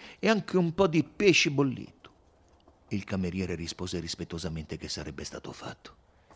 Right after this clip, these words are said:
La donna gli rivolse un impercettibile cenno del capo e si alzò.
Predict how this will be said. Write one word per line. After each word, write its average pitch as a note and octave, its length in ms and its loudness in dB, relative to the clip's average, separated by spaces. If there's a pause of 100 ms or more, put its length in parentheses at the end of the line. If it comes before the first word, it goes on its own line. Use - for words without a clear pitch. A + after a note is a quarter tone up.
(140)
La - 60 -18
donna F#2 220 -6
gli F#2 100 -8
rivolse F2 400 -6
un E2+ 100 -4
impercettibile E2+ 840 -8
cenno D#2 280 -6
del F2 200 -6
capo D2+ 420 -12
e C#2+ 200 -12
si - 100 -14
alzò. - 420 -14